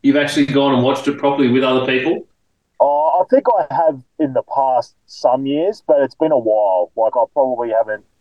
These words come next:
Speaker 2: actually gone and watched it, sat down and watched the whole game, not working for probably four or five years.
Speaker 1: I've, for the last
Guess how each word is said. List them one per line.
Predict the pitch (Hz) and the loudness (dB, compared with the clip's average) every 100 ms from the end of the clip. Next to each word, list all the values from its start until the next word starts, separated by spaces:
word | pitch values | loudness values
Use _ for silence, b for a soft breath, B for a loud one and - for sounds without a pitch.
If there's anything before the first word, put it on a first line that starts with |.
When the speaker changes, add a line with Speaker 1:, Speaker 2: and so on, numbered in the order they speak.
| - - - | -20 -6 -2
Speaker 2:
actually | 117 - 120 104 | -2 -4 -6 -2
gone | 107 110 101 | 0 0 -2
and | 98 | -2
watched | 101 131 - | -2 -2 -2
it, | 101 - - | -2 -4 -6
sat | - 107 | 0 0
down | 110 107 | 0 -2
and | 98 | 0
watched | 98 - | -4 -2
the | 104 | 0
whole | 104 95 | 0 0
game, | 98 101 101 95 98 | -2 -2 -4 -8 -2
not | 95 - 98 | -2 -4 -4
working | 101 98 - 90 90 - | -2 -2 -4 -20 -20 -4
for | 95 | -4
probably | - 107 95 - | 0 -4 -4 -4
four | 104 98 | -2 -2
or | 107 101 | 0 -2
five | 104 | 0
years. | - - - _ _ _ _ _ _ _ _ _ _ _ _ - | -2 -2 -12 _ _ _ _ _ _ _ _ _ _ _ _ -2
Speaker 1:
I've, | 143 147 123 - | 0 0 -4 -12
for | - 156 | -2 0
the | |
last | 151 160 165 - - | 2 0 -2 -4 -10